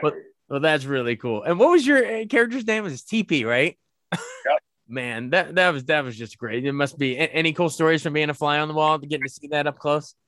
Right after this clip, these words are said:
Speaker 2: Um, <laughs> not really, 'cause my, you know, my part was, wasn't that big. So, you know, I came to work, uh, hung out in my trailer, hung around on the set, and, uh, just got g-, going when the camera said action.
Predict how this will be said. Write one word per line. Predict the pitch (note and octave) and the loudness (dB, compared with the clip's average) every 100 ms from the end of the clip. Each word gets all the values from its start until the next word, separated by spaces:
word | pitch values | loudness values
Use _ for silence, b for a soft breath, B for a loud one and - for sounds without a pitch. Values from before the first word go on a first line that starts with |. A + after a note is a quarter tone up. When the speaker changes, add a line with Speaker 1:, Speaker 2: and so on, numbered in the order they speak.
| C#3 | 2
Speaker 2:
Um, | D3+ D#3 D3+ D3+ D3 C#3+ A#2 - | 4 6 4 2 0 -8 -12 -6
<laughs> | C#3 B2+ B2+ A#2+ E2+ - - - - - _ | -8 -6 -4 -4 -4 -12 -18 -18 -20 -20 _
not | A#2+ D3 F3+ D3 | -8 0 0 4
really, | E3+ D3 | 4 4
'cause | G2+ B2+ A2 | 2 -4 -2
my, | B2+ B2+ C3 | -2 -2 -2
you | C#3+ | -4
know, | C#3 B2 | -2 -4
my | G#2 C3 - | -4 -6 -2
part | C#3+ B2 | -2 0
was, | A#2 A2 _ | -4 -12 _
wasn't | A#2 A2 G2 - | -8 -6 -6 0
that | B2+ B2 - | 0 0 -4
big. | B2 G2+ - | -4 -4 -8
So, | - G2+ G2+ - _ _ _ | -6 -4 -4 -10 _ _ _
you | A2+ | -10
know, | G#2 | -4
I | A#2+ | -4
came | - B2 A#2+ | -4 -4 -4
to | A2+ | -6
work, | G#2+ A2+ A2+ - _ _ G#2 | -4 -4 -4 -8 _ _ 0
uh, | G2 F#2 E2+ - | 2 0 -2 -6
hung | A#2+ A#2 | -6 -2
out | A2 A2+ | -2 -2
in | A2 | -4
my | G#2 | -6
trailer, | - - A#2 A2+ A2 | -6 -4 -2 -2 -6
hung | - A2 | -6 -6
around | A2 A2 A2 | -4 -2 -2
on | G#2+ | -6
the | - | -14
set, | - A#2 A2+ - _ _ _ _ _ | -4 0 0 -2 _ _ _ _ _
and, | G#2+ G#2+ | -6 -2
uh, | G#2+ G2+ F#2+ - | 0 2 2 0
just | - A2 | -10 -8
got | - G#2+ G2 | 0 0 0
g-, | A2 A2+ | -12 -12
going | A#2+ B2 A2+ | -6 -6 -6
when | G2+ | -8
the | F#2+ | -14
camera | - A2+ A2+ | -4 -2 -2
said | G2+ - G2+ | -6 -4 0
action. | G#2+ G#2+ - | 0 -2 -10